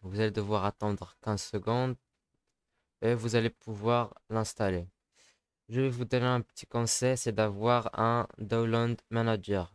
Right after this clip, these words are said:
Qu'est-ce qu'un download manager ? C'est un truc, c'est un logiciel qui va vous permettre de télécharger plus rapidement. Comme vous voyez, moi, j'ai téléchargé pas mal de jeux avec. Vous allez juste avoir à ajouter le lien et ça va le télécharger, car avec votre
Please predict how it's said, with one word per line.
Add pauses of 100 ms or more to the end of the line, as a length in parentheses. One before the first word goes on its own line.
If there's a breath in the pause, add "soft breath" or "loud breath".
Qu'est-ce
qu'un
download
manager ? (420 soft breath)
C'est
un
truc, (960)
c'est
un
logiciel
qui
va
vous
permettre (280 soft breath)
de
télécharger
plus
rapidement.
Comme
vous
voyez,
moi,
j'ai
téléchargé
pas
mal
de
jeux
avec. (920 loud breath)
Vous
allez
juste
avoir
à
ajouter
le
lien
et
ça
va
le
télécharger,
car
avec
votre